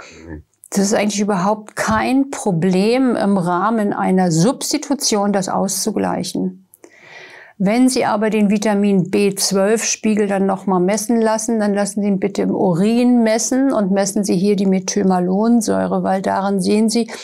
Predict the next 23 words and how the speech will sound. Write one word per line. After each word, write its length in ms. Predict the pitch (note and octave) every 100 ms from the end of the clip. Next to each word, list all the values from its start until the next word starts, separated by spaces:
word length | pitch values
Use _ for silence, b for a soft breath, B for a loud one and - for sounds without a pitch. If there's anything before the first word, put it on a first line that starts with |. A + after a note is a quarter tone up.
| B B
wie 160 | G3+ A3
viel 220 | - G#3+
B 260 | D#3 G3
zwölf 580 | F#3+ - G3+ G3 G#3 G#3
bleibt 360 | G3 F#3 F#3+ F#3
der 160 | F#3
Zelle. 420 | F#3 - F3+ F3 F#3 _ _ _ _ - _ _ - _ _ - - B B B B -
Der, 600 | G#3+ F#3+ F#3 F#3 G3 - _ -
äh, 80 | G#3+
Referenzbereich 1300 | F#3 F#3 F#3+ G#3+ G3 G#3 A3 B3 - F#3+ F#3 F#3 F#3
für 100 | F#3
Vitamin 420 | G3 G3+ G3 F#3+
B 120 | G3+
zwölf 520 | G3 - G3+ F#3 G3
im 240 | - G#3 G#3+
Blut 300 | G3+ G#3 E3
ist 160 | -
einfach 400 | - F#3+ F#3 F#3+
zu 340 | - - - G3+
groß 540 | F#3+ F3+ G3+ A3+ G#3+
und 180 | - F#3
zu 240 | - F#3+
weit, 440 | F3+ F3+ G#3 G#3